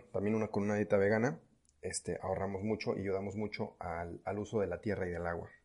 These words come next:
porque dejamos de requerir tantos recursos para producir esa carne que nos estamos comiendo. Entonces, una dieta vegana es mucho más efectiva que, por ejemplo, reducir tus vuelos o que comprar un carro eléctrico. Las emisiones de gases del efecto invernadero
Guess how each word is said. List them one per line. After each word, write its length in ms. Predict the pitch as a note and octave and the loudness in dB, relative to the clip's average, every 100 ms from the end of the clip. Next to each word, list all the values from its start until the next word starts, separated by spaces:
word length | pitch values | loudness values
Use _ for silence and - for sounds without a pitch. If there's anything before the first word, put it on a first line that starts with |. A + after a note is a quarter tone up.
| _ | _
porque 300 | - - - | -12 -8 -8
dejamos 560 | - - G#2+ G2 G2 F2+ | -6 -6 -4 -4 -6 -2
de 260 | F#2+ F#2+ - | -2 -4 -10
requerir 400 | F2+ - F2+ F2 | -12 -6 -6 -6
tantos 300 | F2 E2+ F2 | -8 -6 -8
recursos 400 | E2 - - F#2 | -8 -10 -12 -8
para 140 | - | -6
producir 440 | F#2+ G#2 F2+ - G2 | -6 -6 -6 -6 -4
esa 180 | - - | -6 -6
carne 220 | F2+ F2+ | -6 -6
que 100 | - | -10
nos 120 | - | -12
estamos 260 | - F#2 - | -12 -12 -12
comiendo. 280 | - - - _ - - - _ _ _ _ _ _ | -12 -14 -16 _ -20 -20 -20 _ _ _ _ _ _
Entonces, 640 | B2+ A#2+ D#3 F3+ E3 - - | 2 6 6 4 0 -4 -4
una 160 | D#3+ F3 | -2 0
dieta 180 | F3 | 4
vegana 220 | E3 D3 D3+ | 6 8 6
es 80 | |
mucho 300 | C3+ B2 - | 4 2 4
más 340 | G#2+ C3 - - _ | 2 2 0 -6 _
efectiva 760 | C3 - - - - A#2 A#2+ G3+ - _ _ _ | -4 -2 -4 -6 -4 0 0 -2 -12 _ _ _
que, 400 | A2 G2 F2+ F2 | 2 2 0 -2
por 120 | G2+ | -4
ejemplo, 260 | F#2 F#2 G#2 | -4 0 2
reducir 420 | F#2+ F2+ - A2 | 2 0 -2 -2
tus 160 | A2+ | -2
vuelos 520 | G2+ A2+ G#2 - - - _ _ | 4 4 4 -2 -12 -20 _ _
o 140 | - - | -2 -2
que 80 | |
comprar 260 | G2 F#2+ G2+ | -6 -4 -2
un 120 | G2 | -2
carro 180 | F#2+ F#2 | -2 -2
eléctrico. 340 | F2+ F2+ - _ _ _ _ _ _ _ _ _ | -4 -6 -16 _ _ _ _ _ _ _ _ _
Las 180 | A#2 A2+ | 2 4
emisiones 480 | A2+ G#2+ D3+ E3+ C#3+ | 2 2 0 2 2
de 100 | G#2+ | 4
gases 320 | A2 - A2 | 4 0 -4
del 120 | F#2+ | -4
efecto 300 | - G#2 A2 | -4 -6 -4
invernadero 540 | G2 F#2 F2+ F2+ F2+ | -6 -2 0 0 0